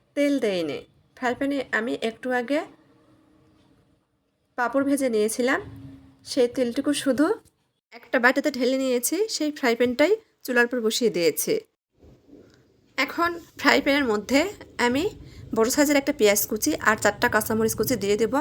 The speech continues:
নেড়েচেড়ে কিছুক্ষণ ভেজে নেওয়ার পর হাফ চামচ গোটা জিরা দিয়েছি। আবারও নেড়েচেড়ে কয়েক সেকেন্ড ভেজে নিয়েছি। ভাজা হয়ে গেলে এখানে এক টেবিল চামচ টমেটো কুচি, দেড় টেবিল চামচ গাজর কুচি দিয়েছি। নেড়েচেড়ে মিশিয়ে নিচ্ছি। মিশানো হয়ে গেলে স্বাদ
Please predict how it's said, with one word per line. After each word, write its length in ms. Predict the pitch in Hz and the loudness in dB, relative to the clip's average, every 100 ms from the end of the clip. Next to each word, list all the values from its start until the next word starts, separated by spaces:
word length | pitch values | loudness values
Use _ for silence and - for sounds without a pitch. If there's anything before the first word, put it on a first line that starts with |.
| 339 | 0
নেড়েচেড়ে 360 | 233 208 262 262 254 | 2 2 2 0 -2
কিছুক্ষণ 320 | 269 269 269 | -4 -2 -2
ভেজে 200 | 220 202 226 | 0 0 0
নেওয়ার 180 | 247 247 | 0 0
পর 100 | 381 - - - - - | -2 -2 -18 -20 -14 -4
হাফ 140 | 220 - | -2 -2
চামচ 240 | 254 285 - 214 | -4 -2 -4 -4
গোটা 180 | 233 240 | -4 -2
জিরা 180 | 214 220 190 | 0 0 0
দিয়েছি। 340 | 180 - 175 139 - _ _ - | -4 -2 -2 -2 -4 _ _ -4
আবারও 280 | 214 247 247 | 0 0 0
নেড়েচেড়ে 320 | 214 233 262 262 | -2 -2 -4 -2
কয়েক 160 | 220 - 262 | -2 -2 -4
সেকেন্ড 220 | 269 269 | -2 0
ভেজে 220 | 233 196 226 | 0 2 2
নিয়েছি। 320 | 233 214 - 370 - - - - 233 | 2 0 0 -2 -4 -16 -20 -12 -6
ভাজা 200 | 220 233 240 | -4 -2 -2
হয়ে 140 | 247 247 | -2 -2
গেলে 180 | 254 381 - - - - | -2 -4 -8 -20 -10 -6
এখানে 220 | 214 254 254 190 | -2 0 0 0
এক 60 | - | -2
টেবিল 180 | 214 240 240 | -6 -4 -2
চামচ 200 | 247 - 220 | 0 0 -2
টমেটো 260 | 208 214 240 | -4 -4 -4
কুচি, 260 | 233 302 392 440 - - _ | -4 -2 -2 -4 -10 -20 _
দেড় 220 | 208 202 - | -2 -2 0
টেবিল 220 | 254 240 262 | -2 0 0
চামচ 240 | 240 302 - 240 | -2 -2 -2 0
গাজর 220 | 226 233 | 0 0
কুচি 180 | 226 240 190 | -2 0 0
দিয়েছি। 380 | 185 165 - 165 - - - | 2 0 0 -2 -2 -8 -4
নেড়েচেড়ে 420 | 233 240 254 277 311 | -2 0 0 -2 -2
মিশিয়ে 300 | 294 285 208 | -2 -2 -2
নিচ্ছি। 340 | 160 - - - - - - - | -4 -2 -2 -2 -4 -16 -20 -8
মিশানো 300 | 240 285 277 247 | -4 -2 -2 -4
হয়ে 180 | 196 196 | -4 -2
গেলে 200 | 226 269 392 - _ _ | -2 -2 -4 -8 _ _
স্বাদ 240 | - 254 | -2 0